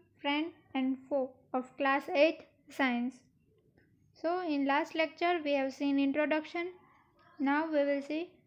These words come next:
where do microorganisms live. तो हम देखेंगे कि माइक्रोऑर्गेनिज्म कहाँ कहाँ पे रह सकते हैं। Microorganisms may be single celled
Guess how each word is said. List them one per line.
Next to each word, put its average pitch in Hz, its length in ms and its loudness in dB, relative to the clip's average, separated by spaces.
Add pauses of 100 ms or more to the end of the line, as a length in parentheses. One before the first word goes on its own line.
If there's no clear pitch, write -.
(260)
where 294 340 4
do 330 220 0 (340)
microorganisms 269 1160 0 (420)
live. 269 300 0 (1500)
तो 320 140 0 (180)
हम 277 260 0
देखेंगे 320 540 -2 (180)
कि 277 60 -6
माइक्रोऑर्गेनिज्म 269 1040 0 (380)
कहाँ 277 240 0
कहाँ 262 320 0
पे 370 160 0 (200)
रह 262 200 -2
सकते 254 360 -14
हैं। - 100 -20 (600)
Microorganisms 359 1120 -2
may 285 200 2
be 269 140 0
single 285 420 -2
celled 339 340 0